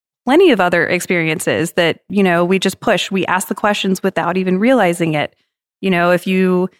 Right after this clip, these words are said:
see a woman, you automatically ask, like, "Oh, are you married? You know, gonna have kids?" Like, let's just stop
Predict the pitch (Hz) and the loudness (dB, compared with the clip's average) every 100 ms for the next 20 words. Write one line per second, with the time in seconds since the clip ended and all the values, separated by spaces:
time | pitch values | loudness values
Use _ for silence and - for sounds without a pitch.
0 | _ - - 240 240 262 202 185 160 190 | _ -10 0 4 6 6 4 4 2 2
1 | 196 196 196 208 202 196 196 190 196 196 | 0 0 0 0 2 2 0 -2 -2 -2
2 | 202 - 190 - 330 285 156 175 185 180 | -2 -2 -2 0 0 2 2 0 0 0
3 | 180 226 247 240 208 190 170 165 165 160 | 0 0 0 0 -2 -2 -2 -2 -4 -2
4 | 208 214 202 226 233 - 202 196 202 - | 0 0 2 0 -2 -2 -2 -2 -4 -4
5 | - 214 - - 175 185 - | -6 -6 -6 -2 0 2 0